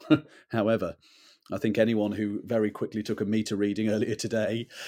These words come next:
in a, uh, a vain hope of trying to convince their new electricity company to charge them less over the next few months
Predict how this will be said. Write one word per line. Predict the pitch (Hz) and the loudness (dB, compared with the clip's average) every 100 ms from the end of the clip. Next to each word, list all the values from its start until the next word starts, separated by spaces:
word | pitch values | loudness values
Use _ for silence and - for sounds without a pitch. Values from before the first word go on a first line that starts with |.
| - - | -14 -8
in | 117 | -4
a, | 107 104 107 107 104 | -2 0 0 0 0
uh, | |
a | - | -2
vain | 107 120 117 113 | -4 -2 0 0
hope | 107 113 113 | 0 0 -2
of | 107 | -6
trying | 117 107 | -4 -2
to | 107 | -4
convince | 107 107 117 113 - | -4 -4 0 -2 0
their | 107 | 0
new | 110 107 | 2 2
electricity | 107 110 - 117 101 107 | 2 2 -2 -6 -6 -8
company | - 110 98 | -4 -4 -4
to | 107 | -6
charge | 107 117 107 95 | -6 -4 -2 -4
them | 104 | -2
less | 104 113 107 | 2 2 2
over | 110 101 | -2 -2
the | 101 | -2
next | 104 - | -2 -4
few | - 104 | -2 0
months | 104 110 - | 0 -2 -4